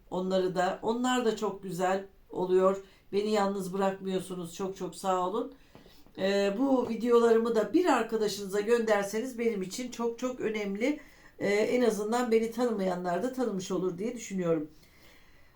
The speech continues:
Ailece bir köprünün üzerinden incecik kıl gibi bir köprü ama nasıl bir köprüyse artık kıl gibi bir köprünün üzerinden geçiyorsunuz. Şöyle gösterelim.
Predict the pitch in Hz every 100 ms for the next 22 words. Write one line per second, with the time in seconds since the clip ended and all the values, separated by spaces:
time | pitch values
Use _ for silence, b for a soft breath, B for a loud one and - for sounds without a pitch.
0 | b - 214 285 311 359 330 302 311 302
1 | - 294 - 285 294 277 240 269 262 254
2 | 254 247 - 262 302 277 262 220 277 -
3 | - 285 233 233 254 220 226 - 226 226
4 | 233 202 190 196 208 214 214 226 214 233
5 | 269 - 202 175 185 156 - - 262 269
6 | 220 196 202 240 240 233 220 - 233 233
7 | 190 220 202 208 220 208 190 - 196 180
8 | - 165 147 - - 233 185 175 175 165
9 | - 151 151 190 214